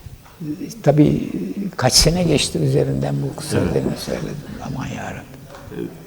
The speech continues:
Speaker 1: Şimdi biz önce o balkon gibi yerden salona bakıyoruz. O salonda ne yapılıyorsa tercihimizi,
Speaker 2: Taklit ediyorsun.
Speaker 1: tercihimizi ona göre yapacağız.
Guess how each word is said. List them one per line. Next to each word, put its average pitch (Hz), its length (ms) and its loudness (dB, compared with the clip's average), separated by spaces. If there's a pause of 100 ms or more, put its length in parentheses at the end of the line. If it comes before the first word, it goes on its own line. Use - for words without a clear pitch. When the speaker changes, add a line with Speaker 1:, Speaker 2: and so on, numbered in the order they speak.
(540)
Speaker 1:
Şimdi 185 520 8
biz 190 300 6 (840)
önce 220 520 12
o 190 220 6
balkon 175 420 8
gibi 170 180 6
yerden 147 540 4 (400)
salona 190 540 8
bakıyoruz. 185 680 8 (500)
O 170 60 4
salonda 220 400 6
ne 226 120 10
yapılıyorsa 170 720 10 (1200)
tercihimizi, 160 680 12
Speaker 2:
Taklit 202 120 12
ediyorsun. 170 120 2
Speaker 1:
tercihimizi 151 960 10 (400)
ona 175 200 10
göre 131 220 12
yapacağız. 113 720 8